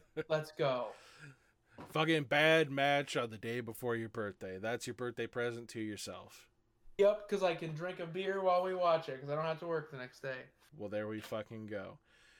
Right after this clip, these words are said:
Speaker 1: Anyway, to anybody who's watching right now, to anybody listening on YouTube, anybody who's listening to the audio-only platform, thank you so much for watching. Thank you for all the likes, subscribes. Thank you for any comments that you've given us.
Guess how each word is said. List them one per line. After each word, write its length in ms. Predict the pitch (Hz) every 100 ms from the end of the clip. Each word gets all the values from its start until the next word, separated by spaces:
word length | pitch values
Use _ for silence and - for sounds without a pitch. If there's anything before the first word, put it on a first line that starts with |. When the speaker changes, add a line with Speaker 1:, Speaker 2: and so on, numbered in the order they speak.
| _ _ -
Speaker 1:
Anyway, 480 | 139 139 117 101 - _ _ _ _ _ _ _ _ _ _ _ _ _ _ _ -
to 80 | 180
anybody 300 | 196 202 202
who's 100 | 175
watching 280 | 180 170 170
right 100 | 147
now, 160 | 135
to 140 | 107 131
anybody 300 | 127 131 127
listening 360 | 127 - 131 123
on 140 | 117
YouTube, 400 | 151 156 160 151
anybody 360 | 131 135 127 127
who's 120 | 120
listening 240 | 123 131
to 60 | 120
the 100 | 117
audio-only 460 | 117 120 117 113 113
platform, 440 | 117 110 - 110
thank 320 | - 170 165
you 80 | 151
so 140 | - 139
much 160 | 123
for 100 | -
watching. 340 | 113 110 - 117
Thank 220 | 147 135
you 80 | 127
for 100 | 127
all 100 | 117
the 60 |
likes, 280 | 113 127 123
subscribes. 520 | 104 - 127 113 107
Thank 140 | - 110
you 60 |
for 100 | 104
any 160 | 117 110
comments 380 | - 147 139 127
that 80 | 117
you've 120 | 104
given 220 | 117 110
us. 260 | 101 -